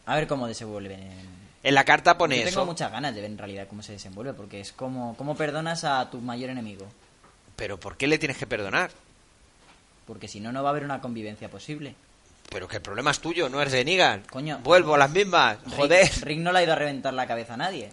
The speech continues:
Speaker 2: Vale, y Negan ha ido a reventarle la cabeza a uno porque tú te pasaste por el forro de los cojones lo que yo te dije.
Speaker 1: Mm, no, porque
Speaker 2: Sí,
Speaker 1: yo me presento
Speaker 2: perdona.
Speaker 1: así.
Speaker 2: No.
Speaker 1: Sí.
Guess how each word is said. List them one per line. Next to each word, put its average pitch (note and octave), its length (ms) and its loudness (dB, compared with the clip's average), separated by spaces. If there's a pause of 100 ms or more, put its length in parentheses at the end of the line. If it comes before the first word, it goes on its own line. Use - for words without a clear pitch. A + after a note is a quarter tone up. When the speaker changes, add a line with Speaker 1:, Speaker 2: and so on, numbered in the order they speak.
Speaker 2:
Vale, B2 520 6
y C#3+ 360 0
Negan D3 380 6
ha D3+ 60 4
ido D3+ 120 4
a C#3+ 40 6
reventarle D3+ 460 6
la B2+ 160 8
cabeza C3 360 4
a D3 180 6
uno F#3+ 340 2
porque B2+ 300 -2
tú D#3+ 180 -10
te E3 80 -4
pasaste D#3 340 -2
por C3+ 140 -2
el A2 60 -8
forro C3+ 180 2
de C#3+ 60 2
los D3 100 0
cojones F#3 360 0
lo D#3 120 0
que B2 80 -2
yo C#3 140 -2
te C#3 100 -2
dije. F#2 320 -12 (100)
Speaker 1:
Mm, F2 380 -18
no, F#2 160 -18 (260)
porque G2+ 220 -12
Speaker 2:
Sí, G2+ 80 -6
Speaker 1:
yo A2 80 -2
me B2 60 -2
presento B2+ 320 0
Speaker 2:
perdona. C3 200 2
Speaker 1:
así. C3 260 -6 (840)
Speaker 2:
No. G2 380 -6
Speaker 1:
Sí. B2+ 360 -10